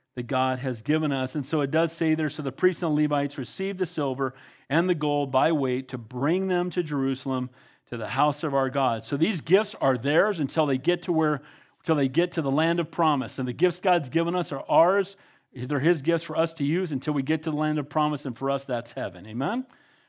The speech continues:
Point number five, when our faith is put to the test, we grow through faithful obedience. Verse thirty-one. It says there, "Then we departed from the river of Ahava on the twelfth day of the first month to go to Jerusalem.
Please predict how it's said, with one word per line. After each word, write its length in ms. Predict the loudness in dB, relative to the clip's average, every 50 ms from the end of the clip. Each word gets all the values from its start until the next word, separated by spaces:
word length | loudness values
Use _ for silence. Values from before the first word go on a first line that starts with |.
| _ 2
Point 160 | 4 4 6
number 180 | 6 4 2 0
five, 340 | 4 4 4 4 4 0
when 140 | 0 0 0
our 80 | 0 0
faith 320 | 2 2 2 2 2 -2
is 100 | -6 -8
put 220 | -4 -4 -4 -4 -4
to 80 | -4 -4
the 120 | -4 -4
test, 440 | -2 -2 0 0 0 -2 -4 -6 -6
we 140 | -4 -4 -2
grow 260 | 0 0 2 2 0
through 180 | 0 -4 -6
faithful 360 | -4 -4 -4 -4 -4 -4 -4 -4
obedience. 580 | -4 -4 -4 -4 -4 -6 -10 -12 -18 -20 -20 _ _ _ _ _ _ _ _ _ _ _ _ _ _ _ _ _ _ _ _ _ _ _ _ _ _ _ _ _ _ _ _ _ _ _ _ _ _ _ _ _ _ _ _ _ _ _ _ _ _ _ _ _ _ _ _ -20 -16 _
Verse 200 | -4 -4 -4 -2
thirty-one. 480 | -2 -2 0 0 0 -2 -4 -6 -10 -12 _ _ _ _ -20 -20 _ _ _ _ _ _ _ _ _ _ _ _ _ _ _ _ _ _ _ _ _ -20 -16
It 60 | -8
says 280 | -2 0 0 0 0 0
there, 400 | 2 2 2 2 0 -2 -6 _ _ _ _ _ _ _ _ _ _ -20 -20 _ _ _ _ _ _ _ _ _
"Then 180 | 4 6 6 8
we 100 | 8 6
departed 600 | 4 2 0 4 8 10 10 10 8 6 0 0
from 160 | -2 -2 0
the 80 | 0 0
river 400 | 2 4 4 4 6 4 4 4
of 120 | 4 4
Ahava 600 | 4 2 2 4 4 4 4 4 2 -2 -2 -4 -8 -14 _ _ _ _ _ -4 0
on 120 | 0 2
the 80 | 2 0
twelfth 460 | -2 -4 -2 2 2 2 2 2 0
day 120 | 0 0
of 120 | 0 0 -2
the 60 | -4
first 400 | -8 -4 0 0 0 0 -2 -2
month 220 | -2 -2 -2 -2
to 60 | -6
go 160 | -4 -2 -2 0
to 100 | 0 -2
Jerusalem. 640 | -2 -2 0 0 0 0 -2 -4 -8 -8 -8 -10